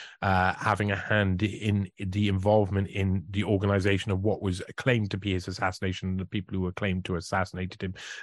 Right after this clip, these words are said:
that later kind of got revealed, um, in other committees later on. Now, what Pottinger's role in this was, which is what I studied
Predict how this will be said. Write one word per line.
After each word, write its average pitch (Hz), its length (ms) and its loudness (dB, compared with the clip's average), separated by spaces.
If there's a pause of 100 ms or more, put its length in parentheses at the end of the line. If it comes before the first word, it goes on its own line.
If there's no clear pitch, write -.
that 110 100 2
later 113 320 4
kind 107 260 2
of 101 80 -6
got 90 200 -2
revealed, 101 500 4 (340)
um, 92 640 2
in 92 360 0
other 101 180 0
committees 95 440 -2
later 95 320 0
on. 87 360 0
Now, 104 340 2 (280)
what 123 260 6 (140)
Pottinger's 131 520 4
role 92 320 2
in 85 140 -2
this 90 260 -6
was, 87 340 0
which 92 300 -4
is 92 160 -4
what 92 160 0
I 87 60 -2
studied 95 580 -2